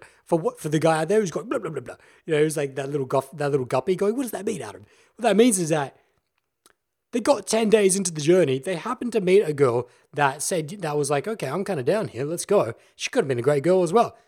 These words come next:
But all of a sudden, the peach dropped, as in the validation from the girl outside of them dropped. It came, it showed up, it appeared. And all of a sudden, "Oh, well, fuck this journey. I'm just gonna go settle down with this girl." It's like, but dude,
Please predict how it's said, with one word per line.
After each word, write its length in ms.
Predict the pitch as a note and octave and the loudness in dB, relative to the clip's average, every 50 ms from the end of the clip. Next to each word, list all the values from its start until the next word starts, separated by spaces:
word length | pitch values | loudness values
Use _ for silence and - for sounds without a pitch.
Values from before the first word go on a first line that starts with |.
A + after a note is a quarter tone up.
| _ _ _ | _ _ _
But 320 | - D3+ F#3 F#3 F3+ _ _ _ | -6 -4 -4 -4 -6 _ _ _
all 120 | - B3 | -4 -2
of 60 | A3 F3+ | -2 0
a 40 | |
sudden, 320 | D3+ - B3 A3 F#3 F3 D#3 | 0 0 0 0 0 0 -2
the 80 | D#3 | -2
peach 300 | F3+ G3+ A3 A#3+ F#3+ - | -2 0 0 -2 -2 0
dropped, 340 | - F#3+ G#3 E3+ C#3+ - - _ _ _ | 4 4 6 4 4 0 -4 _ _ _
as 160 | - D#3 D3+ E3+ | -6 -2 0 0
in 140 | F3 E3 | 0 0
the 80 | D#3 D3 | 0 0
validation 520 | D#3+ G#3 G3 F3 D#3+ F3 F#3+ E3+ D#3+ D3+ | 0 0 0 2 2 4 2 2 0 -2
from 120 | - E3 D3+ | -4 -4 -4
the 80 | C#3 | -2
girl 140 | C3+ E3 D#3+ | 0 2 2
outside 300 | D3+ D3 C#3 - D#3 D#3+ | 2 2 0 0 0 0
of 60 | D3+ | 0
them 220 | C3 A#2+ B2+ C#3+ A#2+ | -2 -4 -8 -10 -4
dropped. 360 | A#2 E3 F3+ C3+ F3+ E3 - - _ _ _ _ _ _ _ | 0 2 2 2 2 -2 -8 -14 _ _ _ _ _ _ _
It 140 | - F#3 E3 | -6 -6 -4
came, 320 | - - G#3+ F#3+ D3 C#3 D#3+ | -2 0 0 0 0 2 2
it 120 | G3 - | 2 2
showed 260 | - - E3 D3 C#3 | 2 2 2 2 2
up, 160 | C3+ C3+ - | 2 0 0
it 80 | A#3 B3 | 0 -2
appeared. 380 | G#3 B2+ - B2 A#2+ C#3 D3+ - _ _ _ _ - | -2 -2 0 0 0 0 0 -4 _ _ _ _ -4
And 100 | - G3+ | 0 2
all 60 | A3+ | 2
of 80 | G#3 E3+ | 2 4
a 40 | |
sudden, 300 | D3+ - A3 G3+ F3+ F#3+ A3+ | 2 2 2 2 0 -2 -4
"Oh, 320 | G#3+ A3 A3 G#3+ G#3 G#3+ G#3 | -4 0 2 4 4 6 6
well, 100 | G3+ F#3+ | 4 4
fuck 280 | - - A#3+ A3 - | 2 0 -6 -4 -2
this 180 | - F3 C#3 B2+ | -2 -2 2 4
journey. 480 | F#3 G#3 A3+ G#3 D3 C3 C#3+ E3+ - - _ _ _ _ _ _ - | 6 6 6 6 4 4 2 2 0 -4 _ _ _ _ _ _ -2
I'm 120 | - A3 | -2 -2
just 140 | G3+ F3+ E3 | -2 0 0
gonna 160 | - F#3+ F#3 | 2 2 4
go 320 | F3 F3+ F3+ F3+ D#3+ C#3+ B2+ A#2+ A#2+ - _ _ | 4 2 2 0 0 -4 -8 -18 -20 -20 _ _
settle 360 | - - - - D3+ C#3+ G3 | -8 -6 -4 -4 -2 0 2
down 180 | G3+ A3+ B3 B3+ | 4 4 4 4
with 80 | C4 | 2
this 120 | D4 C#4 - | 2 0 2
girl." 280 | - F3 C3 - - _ _ _ _ _ _ _ _ _ _ - | 2 2 0 0 -6 _ _ _ _ _ _ _ _ _ _ -6
It's 120 | G#3+ - | -4 -2
like, 320 | B3 B3 A3+ G#3+ _ _ - | -2 -2 -2 -4 _ _ -4
but 260 | A#3+ A#3+ A#3+ A#3+ F#3+ | -4 -4 -4 -4 -2
dude, 320 | E3 D4+ C#4+ F#3+ C3 - | 0 0 2 0 0 -4